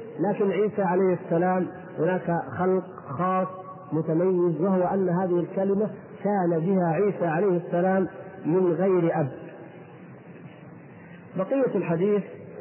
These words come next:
يعني كما سبق: "فيأتون عيسى فيقول: 'لست لها، ولكن عليكم بمحمد صلى الله عليه وسلم، فيأتوني فأقول: 'أنا لها، فأستأذن على ربي فيؤذن لي ويلهمني محامد،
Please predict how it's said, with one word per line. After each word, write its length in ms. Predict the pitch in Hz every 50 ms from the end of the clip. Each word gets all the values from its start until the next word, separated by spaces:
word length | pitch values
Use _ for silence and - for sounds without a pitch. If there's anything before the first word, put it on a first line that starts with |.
| - - - -
يعني 280 | 156 151 160 165 170
كما 280 | 151 - 185 190 170 160 -
سبق: 240 | 185 156 175 190 190 - -
"فيأتون 460 | - 277 294 277 - - 214 208 190
عيسى 360 | 180 170 208 196 - - 180
فيقول: 400 | 160 175 175 165 - 185 180 165
'لست 200 | 180 175 175 -
لها، 320 | 170 175 190 180 175 170 160
ولكن 280 | 165 180 165 - 165
عليكم 380 | 151 139 165 185 185 - 170 160
بمحمد 560 | 160 160 156 - - 170 170 160 160 160 160 160 - - - - - - - - - -
صلى 200 | 170 170 170 160
الله 320 | 156 151 160 170 165 156
عليه 320 | 151 147 151 165 156 147 -
وسلم، 320 | - 156 151 156 165 160 - - - - - - - - -
فيأتوني 920 | 165 190 214 - - - - 226 233 233 233 240 247 254 262 - - - - - - - - - - - - - - - - - -
فأقول: 600 | 196 202 196 208 196 208 226 247 254 247 240 233
'أنا 280 | - - 196 214 202 190
لها، 540 | 180 175 170 156 151 143 143 139 135 135 - - 160
فأستأذن 680 | 185 185 202 190 - - - 240 208 202 175 170 170 165
على 280 | 165 170 196 202 208 208
ربي 540 | 226 233 196 185 185 233 247 247 254 240 - - - - - - -
فيؤذن 680 | 170 180 214 247 - - 175 156 151 170 170 170 170 165
لي 380 | 170 190 220 226 226 226 214 - - - - - -
ويلهمني 840 | 165 196 196 190 185 180 196 240 226 208 190 175 170 165 160 175
محامد، 720 | 180 - - 220 233 220 202 190 175 160 147 147 139 147